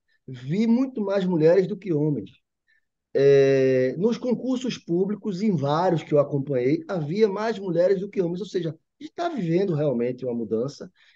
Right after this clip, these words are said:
e a gente precisa, é, é, é, eu acho que abrir a mentalidade em todos os aspectos pra que essa, essa, essa igualdade ela consiga,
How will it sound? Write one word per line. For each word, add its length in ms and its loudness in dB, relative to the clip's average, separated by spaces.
e 80 -4
a 40 -2
gente 200 -2
precisa, 840 0
é, 340 -2
é, 540 -6
é, 440 -8
eu 60 -4
acho 160 -10
que 80 -4
abrir 280 0
a 60 0
mentalidade 640 -2
em 80 -10
todos 480 2
os 100 -4
aspectos 520 -4
pra 160 2
que 120 -2
essa, 380 0
essa, 560 -2
essa 360 -2
igualdade 640 2
ela 160 -4
consiga, 720 -6